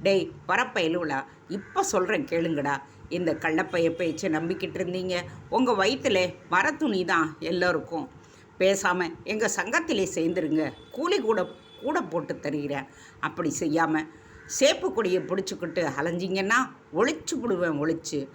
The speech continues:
வடக்காலேருந்து பாப்பாத்திக்கு பிறந்த மாமன் ஒருத்தன் வந்து உங்க சாதி பொண்ணை கெடுத்துட்டான். அது எந்த குட்டையிலே விழுந்து செத்து போச்சோ தெரியலடா." "ஏண்டா பரத்தை பயலுங்களா,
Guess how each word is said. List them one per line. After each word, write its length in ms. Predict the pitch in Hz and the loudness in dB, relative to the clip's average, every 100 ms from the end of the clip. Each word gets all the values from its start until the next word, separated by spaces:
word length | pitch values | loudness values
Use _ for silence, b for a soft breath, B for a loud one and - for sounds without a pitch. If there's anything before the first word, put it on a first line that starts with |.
| B B - | B B -4
வடக்காலேருந்து 720 | 156 160 180 165 165 165 156 175 | -2 -2 0 2 4 4 0 2
பாப்பாத்திக்கு 540 | 160 - 202 170 160 | 0 2 -2 -2 -6
பிறந்த 320 | 156 165 180 | -2 0 0
மாமன் 340 | 180 156 175 190 | 0 2 2 0
ஒருத்தன் 300 | 165 160 170 | -2 -2 -2
வந்து 400 | 165 185 196 - B - | 0 0 -2 -2 B -2
உங்க 240 | 240 254 | 2 2
சாதி 360 | - 190 269 359 | 2 2 2 2
பொண்ணை 300 | 196 202 208 | 0 -2 -2
கெடுத்துட்டான். 640 | - 175 - 180 - 156 151 - B B B | -2 -4 -2 -4 0 0 0 -4 B B B
அது 400 | - 233 220 - - | 0 4 4 2 -2
எந்த 320 | 196 262 427 | 2 2 2
குட்டையிலே 460 | 262 - 240 226 208 | 0 2 4 4 2
விழுந்து 300 | 165 196 196 | 2 2 0
செத்து 280 | 185 160 - | 0 -2 -2
போச்சோ 520 | 160 151 - 170 135 - - | 0 -2 0 -4 -4 -8 -2
தெரியலடா." 600 | 185 202 226 160 147 127 - B B B B | 2 4 2 2 0 -2 -4 B B B B
"ஏண்டா 440 | 160 185 190 156 - - - - | 0 2 2 0 -2 -18 -20 -10
பரத்தை 420 | 170 185 - 320 | -2 -2 0 -4
பயலுங்களா, 680 | - 202 160 170 151 135 131 | 0 0 2 2 0 -2 -6